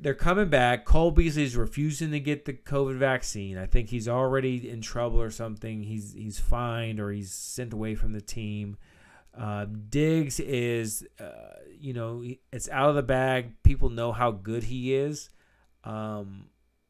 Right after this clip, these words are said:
J-, uh, John Brown is gone. I just don't think that it's going to be the same thing as last year. I don't think it's gonna be the same offense.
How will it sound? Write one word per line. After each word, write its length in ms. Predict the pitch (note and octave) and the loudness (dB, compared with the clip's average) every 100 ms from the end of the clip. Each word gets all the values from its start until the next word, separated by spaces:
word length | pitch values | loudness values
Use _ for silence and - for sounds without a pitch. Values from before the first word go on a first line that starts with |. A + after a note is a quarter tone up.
| A2 | -18
J-, 240 | - C#3+ - | -14 -14 -10
uh, 180 | A2+ G#2+ | -8 -6
John 340 | G#2+ C3+ C#3+ | -2 -2 0
Brown 300 | C#3 C#3+ C#3 | 2 2 2
is 160 | G#2 - | -2 -6
gone. 560 | - G#2+ C3+ F3 F#3+ - _ _ _ - - - - _ | -4 -2 0 -2 -4 -12 _ _ _ -20 -20 -20 -20 _
I 80 | C#3 | -2
just 380 | B2+ E3 F3+ - | 4 4 4 6
don't 260 | F3+ E3+ | 6 10
think 520 | - - D3+ C#3+ B2+ | 10 10 8 4 0
that 280 | C3+ B2+ A#2+ | 2 4 2
it's 220 | - A2+ | 0 -6
going 260 | - A#2+ B2 | -2 0 0
to 140 | A2 | -2
be 120 | A2+ A2 | -2 -2
the 140 | G#2 | -2
same 540 | - - A2 A2 G#2+ | -6 -4 -4 -4 -6
thing 260 | G2+ G#2+ G2 | -6 -8 -8
as 160 | F#2 F#2 | -10 -10
last 380 | E2 E2+ - | -10 -10 -12
year. 120 | F2+ E2+ | -10 -6
I 40 | |
don't 180 | A#2 C3 | -6 -4
think 140 | D3+ | -4
it's 100 | C3+ | -2
gonna 140 | C#3 A#2+ | -2 -4
be 80 | |
the 80 | G#2 | -4
same 320 | G2 C3 C#3 | -2 -2 -2
offense. 580 | B2 B2 A#2 A#2+ A#2 A2+ | 0 -2 -2 -8 -8 -14